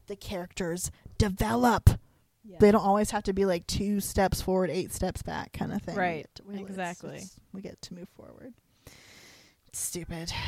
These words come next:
Speaker 1: Did you have a favorite outfit, though?
Speaker 2: I had a couple. Did you have
Speaker 1: Oh,
Speaker 2: any?
Speaker 1: good. 'Cause I only had one. I was, like, watching this episode, and I was like, "These outfits are horrible.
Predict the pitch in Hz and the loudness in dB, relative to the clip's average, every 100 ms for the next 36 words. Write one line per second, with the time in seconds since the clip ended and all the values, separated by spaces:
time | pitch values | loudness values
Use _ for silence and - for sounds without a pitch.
0 | - 233 262 277 294 285 208 165 233 196 | 0 2 2 2 0 2 2 0 -4 -4
1 | 143 117 226 - - - - 320 320 349 | -4 -4 -6 -8 -16 -14 2 4 4 4
2 | 277 262 202 147 160 185 - 214 226 247 | 2 2 2 0 -2 -6 -6 -4 -2 -2
3 | 233 226 233 262 226 190 185 233 254 269 | 0 2 4 6 6 6 6 2 0 2
4 | 370 370 214 196 220 - 208 254 277 277 | 2 0 -2 -4 -4 -4 -8 -10 -10 -14
5 | - 185 196 240 196 202 202 214 202 202 | -14 -14 -12 -12 -12 -12 -14 -14 -14 -16
6 | 190 _ 269 508 403 196 190 - 175 170 | -18 _ -18 -16 -18 -16 -16 -14 -14 -14
7 | - - _ _ _ _ - 180 175 - | -18 -20 _ _ _ _ -18 -16 -16 -18
8 | - - 202 185 165 151 131 - | -18 -10 -6 -6 -6 -10 -14 -18